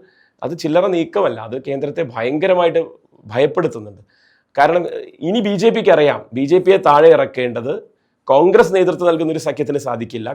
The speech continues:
കോൺഗ്രസ് അവിടുത്തെ ഒരു, അവിടുത്തെ ഒരു റോഡ് ബ്ലോക്ക് ആയിരിക്കും ആ സഖ്യത്തില്. കോൺഗ്രസ് അല്ലാതെ അങ്ങനത്തെ ഒരു സഖ്യം ഉണ്ടായി വന്നാൽ ഒരുപക്ഷെ ആ അതാത് സംസ്ഥാനങ്ങളിലെ ലോക്സഭാ സീറ്റെണ്ണങ്ങൾ വെച്ച് നോക്കുമ്പോൾ ഇരുന്നൂറ്റി എഴുപത്തിരണ്ട് എന്ന മാന്ത്രിക സംഖ്യയിലേക്ക്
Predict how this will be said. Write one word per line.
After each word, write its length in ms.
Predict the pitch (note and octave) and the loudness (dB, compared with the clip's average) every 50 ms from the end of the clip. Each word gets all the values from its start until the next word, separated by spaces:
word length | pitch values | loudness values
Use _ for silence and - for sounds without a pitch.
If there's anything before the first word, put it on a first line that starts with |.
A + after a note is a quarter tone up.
| B2+ | -4
കോൺഗ്രസ് 320 | C#3+ C#3+ C#3 D3 D#3+ - D#3+ C#3 | -4 -2 -2 -4 -4 -2 -2 -2
അവിടുത്തെ 300 | C3+ C#3 C3 - D3 C#3+ C#3 - _ _ _ _ _ _ _ - B2+ | -2 -4 -4 -4 -6 -6 -6 -10 _ _ _ _ _ _ _ -2 -2
ഒരു, 120 | B2+ C#3 C3+ A2+ - - - G#2+ A#2 | 0 0 -2 -2 -2 -2 -2 0 0
അവിടുത്തെ 260 | B2 C3+ C#3+ - D3 C#3 | 0 0 0 0 0 -2
ഒരു 100 | C3 C3+ C3 A#2+ A#2+ B2 | 0 -2 -4 -4 -2 -2
റോഡ് 280 | B2+ C#3 D3+ E3+ F3 D#3+ D#3 | 0 2 4 2 2 4 6
ബ്ലോക്ക് 280 | F#3 F#3 F3+ F3+ - C#3 | 8 8 8 8 6 4
ആയിരിക്കും 320 | C3 C3 B2+ - C#3+ B2 A#2+ A#2+ | 2 2 -2 -4 -6 -4 -4 -6
ആ 40 | A#2 - A#2+ | -6 -8 -10
സഖ്യത്തില്. 420 | A2+ - A#2 - - A#2+ D3 - - _ _ _ _ _ _ _ - B2+ | -12 -12 -14 -14 -12 -14 -14 -14 -16 _ _ _ _ _ _ _ 2 2
കോൺഗ്രസ് 360 | C#3+ F3 G3+ A3+ A#3 D#3+ F#3+ E3+ | 4 4 4 4 4 4 4 4
അല്ലാതെ 300 | F3 F#3+ G#3+ A3+ A3+ A#3 A3 | 6 8 8 8 8 6 6
അങ്ങനത്തെ 280 | G3 F#3+ F#3 F3+ F#3 F3+ E3+ | 4 4 2 2 -2 -4 -4
ഒരു 60 | C#3 D#3 | -4 -6
സഖ്യം 240 | D3 - D#3 D3 C#3 | -6 -6 -6 -8 -6
ഉണ്ടായി 240 | C3+ B2+ B2 A#2+ A#2+ A#2 | -4 -4 -4 -4 -6 -8
വന്നാൽ 260 | A2+ A2+ A#2 A#2 A#2 A#2 A2+ _ _ _ _ _ _ _ - A#2 | -10 -10 -10 -10 -10 -12 -14 _ _ _ _ _ _ _ -12 -12
ഒരുപക്ഷെ 400 | A#2 A2+ G#2 A#2 A#2 - D#3+ F3+ G#3 - - _ _ _ _ _ _ _ _ - A2 | -10 -8 -8 -10 -8 -6 -6 -6 -6 -8 -14 _ _ _ _ _ _ _ _ 2 4
ആ 20 | A#2+ C3 C#3 C3 | 4 6 4 4
അതാത് 300 | A#2 C#3 C#3 D3 D3 D#3 - | 4 6 4 4 4 2 0
സംസ്ഥാനങ്ങളിലെ 680 | C#3 C3 - - C3+ C3+ C3+ C3+ C3+ C3+ C3 C3 C#3 D#3+ - - - - - A2+ | -4 -6 -2 -2 0 0 0 0 -2 -2 -2 0 0 0 -2 -2 -6 -12 -6 -4
ലോക്സഭാ 360 | B2 B2 B2 - C3+ B2 C3 C3 C3 | -4 -4 -2 -4 -2 -2 -2 -2 -4
സീറ്റെണ്ണങ്ങൾ 520 | - B2+ A#2 - C3 C3 C3 B2+ C3 C3 C3 B2 | -6 -8 -6 -4 -4 -4 -2 -2 -2 -2 -2 -2
വെച്ച് 200 | A#2+ A2+ - - A#2+ A#2+ | -4 -8 -10 -10 -10 -10
നോക്കുമ്പോൾ 400 | A2+ A2 B2 A#2+ A#2+ C#3+ F#3 A3 - - _ _ _ _ _ - B2 | -10 -8 -10 -4 0 0 0 0 -2 -8 _ _ _ _ _ -10 -8
ഇരുന്നൂറ്റി 340 | A#2 B2 C3 C3+ C3 - C3 B2+ | -6 -4 -4 -6 -6 -4 -4 -4
എഴുപത്തിരണ്ട് 500 | A#2 A#2+ B2+ B2+ B2+ B2+ C3 B2+ A#2+ C3 B2+ B2 | -4 -4 -6 -6 -6 -6 -4 -2 -2 -2 -4 -4
എന്ന 100 | A#2+ A#2+ A#2+ A#2 | -6 -8 -8 -8
മാന്ത്രിക 340 | A#2 A#2 A#2+ A#2+ B2 B2 C3+ B2 B2 | -8 -8 -8 -8 -8 -8 -8 -10 -10
സംഖ്യയിലേക്ക് 640 | A#2 A#2 A2+ A2 A#2+ A#2+ A#2 A#2 A2+ - - A#2+ | -10 -10 -8 -6 -6 -6 -6 -8 -10 -10 -12 -12